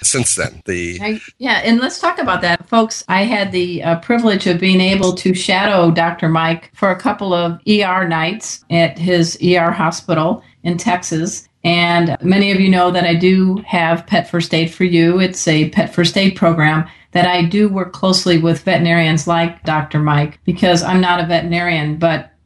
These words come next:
Speaker 2: like Doctor Mike knows, for all of us that are fortunate enough to have a pet, we need to know what to do in a pet emergency and what not to do to stabilize and mobilize and get that dog or cat to the veterinarian.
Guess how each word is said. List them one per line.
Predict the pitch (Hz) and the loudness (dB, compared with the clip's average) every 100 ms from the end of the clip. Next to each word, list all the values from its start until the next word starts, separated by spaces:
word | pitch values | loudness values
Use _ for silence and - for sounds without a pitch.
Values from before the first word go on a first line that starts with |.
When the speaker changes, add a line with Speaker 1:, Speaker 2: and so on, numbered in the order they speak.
| - | -8
Speaker 2:
like | 160 175 175 | -2 0 -2
Doctor | 175 170 170 | -2 -2 0
Mike | 165 165 175 | 0 0 -2
knows, | 185 180 170 - _ | -2 0 -2 -6 _
for | - 196 | 0 2
all | 208 214 | 4 2
of | |
us | 196 185 | -2 -6
that | 180 | -6
are | 160 - _ | -6 -8 _
fortunate | - 226 226 220 185 | -4 0 2 2 0
enough | 175 175 - | 0 -2 -2
to | |
have | 175 190 180 | -2 -2 0
a | 139 139 | -2 -4
pet, | - 339 269 - - _ _ | -4 0 0 -2 -10 _ _
we | 196 247 | 2 4
need | 285 262 | 4 4
to | 220 | 4
know | 220 214 | 2 2
what | 214 208 | -2 -4
to | |
do | 190 202 | -4 -2
in | |
a | 175 | -2
pet | - 202 | -2 -2
emergency | 180 185 190 185 - 185 160 | 0 0 0 -2 0 -2 2
and | 170 170 | 2 4
what | 156 120 | 2 4
not | 165 240 240 | 2 2 -2
to | |
do | 165 165 165 | 2 4 2
to | 160 | 0
stabilize | - 180 180 165 160 160 | 0 0 2 2 2 0
and | 160 | 0
mobilize | 160 156 156 151 147 | 0 2 2 2 0
and | 160 | 0
get | 147 | 0
that | 156 147 - | -2 -4 -2
dog | 151 147 | -2 2
or | 143 | 2
cat | 143 147 143 - | 2 0 -2 -2
to | 165 | 2
the | 143 | 2
veterinarian. | 160 143 160 160 143 143 | 2 2 2 2 4 2